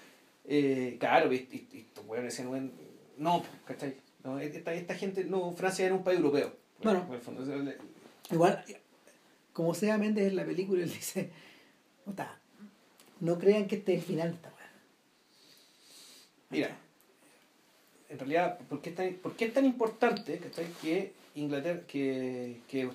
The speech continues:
Speaker 1: la Unión Europea eche rápido a Inglaterra, cachai,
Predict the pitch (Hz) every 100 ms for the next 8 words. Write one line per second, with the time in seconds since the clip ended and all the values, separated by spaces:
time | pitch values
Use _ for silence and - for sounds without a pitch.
0 | - 127 123 165 165 151 170 170 - _
1 | - _ _ _ - 170 175 156 185 214
2 | 202 175 262 - - - - -